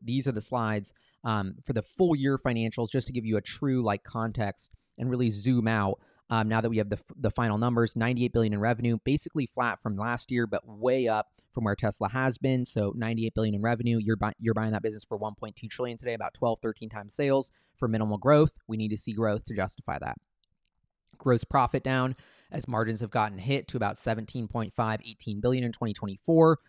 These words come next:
Um, not as high as twenty twenty-two, but you can see that momentum of the numbers is strong. And that's the,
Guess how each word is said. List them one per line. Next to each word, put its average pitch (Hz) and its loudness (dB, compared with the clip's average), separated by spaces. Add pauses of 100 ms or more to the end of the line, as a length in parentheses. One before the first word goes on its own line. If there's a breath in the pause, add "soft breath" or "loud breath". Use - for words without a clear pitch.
(160 soft breath)
Um, 110 0
not 113 0
as 110 -2
high 113 0
as 107 -2
twenty 98 -6
twenty-two, 135 -2
but 110 -4
you 104 -10
can 113 -4
see 113 -6
that 107 -2
momentum 104 -10 (380)
of 110 -2
the 120 0
numbers 98 -2
is 98 -6
strong. 107 -2
And 98 -6
that's 104 -6
the, 110 2